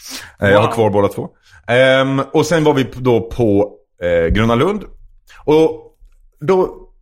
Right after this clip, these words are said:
Speaker 1: jag gick in och man ville liksom spela spel och, och, och det var precis det där. Man la in tre kronor eller vad det var och sen, och så flög alla liv och sen så var det slut liksom. Och sen så gick vi runt lite grann och så kom vi tillbaka.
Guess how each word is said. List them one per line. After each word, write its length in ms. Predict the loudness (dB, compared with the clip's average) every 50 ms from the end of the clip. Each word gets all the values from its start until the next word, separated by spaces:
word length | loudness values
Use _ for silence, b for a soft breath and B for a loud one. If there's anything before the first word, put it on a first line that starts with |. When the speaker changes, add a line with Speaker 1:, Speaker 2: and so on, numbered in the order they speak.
| _
Speaker 1:
jag 120 | -2 -2 -2
gick 260 | -2 -2 -6 -6 -4
in 340 | -2 -2 -2 -2 -2 -4 -4
och 100 | -2 -2
man 120 | -2 -2
ville 120 | -2 -2
liksom 300 | -4 -6 -8 -14 -14 -14
spela 240 | -8 -4 -2 -2 -2
spel 340 | -2 -2 0 0 0 0 -2
och, 260 | -2 -2 -2 -2 -2
och, 60 | -4 -6 -6 -4 -4 -4
och 220 | -4 -4 -6 -10 -14 _ _ _ _ _ -4
det 100 | -2 0
var 120 | 0 0
precis 440 | 0 -2 -6 -6 -6 -6 -6 -6 -4
det 80 | -4
där. 80 | -4 -2
Man 140 | 0 0 2
la 120 | 2 0
in 440 | 0 0 0 -2 -2 -2 -4 -6 -8
tre 200 | -6 -4 -4 -2
kronor 400 | -2 -2 -2 -2 -2 -2 -2 -2
eller 100 | -2 -2
vad 120 | 0 0
det 60 | 0 2
var 80 | 2 0
och 80 | 0 -2
sen, 220 | -2 -4 -4 -4 -8 _ _ _ _ _ _ -20 -20 -20 -20 -12 -8 -6
och 80 | -4
så 100 | -4 -4
flög 260 | 0 0 0 2 2
alla 140 | 2 2 2
liv 280 | 2 2 0 0 -2 -2
och 80 | -6
sen 140 | -8 -8 -8
så 120 | -6 -6 -8
var 280 | -8 -6 -6 -6 -6
det 60 | -6
slut 280 | -8 -10 -10 -12 -12 -16
liksom. 280 | -18 -18 -18 -18 -18 -20 B B B B B B B B B
Och 140 | -2 -2 0
sen 120 | -2 -2
så 100 | -2 -2
gick 220 | -2 -2 -2 -2
vi 60 | 0 0
runt 280 | 2 2 0 -2 -4
lite 160 | -8 -6 -4
grann 160 | -2 -2 -2 -4
och 60 | -4
så 60 | -6
kom 100 | -6 -6
vi 60 | -6 -4
tillbaka. 680 | -6 -6 -2 0 0 0 0 -2 -4 -8 -8 -8 -8